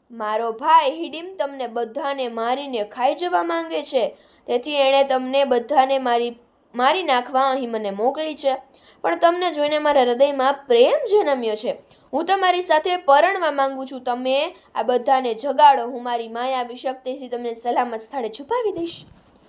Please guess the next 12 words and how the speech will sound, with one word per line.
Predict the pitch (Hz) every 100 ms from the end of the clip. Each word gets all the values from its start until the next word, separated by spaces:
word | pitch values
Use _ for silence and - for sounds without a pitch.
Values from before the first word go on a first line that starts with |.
| - - -
ભીમે | 320 359
હિડિંબાને | 381 339 359 349 330 330 330
કહ્યું, | 311 392 330
"મારી | 302 294 277
માતા | 269 294 320 311 277
અને | 285 285
મારા | 277 262 247
ભાઈઓ | 247 294 311 269
થાકીને | 262 302 262 - 254 240
ઊંઘી | 254 262 349
ગયા | 285 269 254
છે, | 247 269 269 277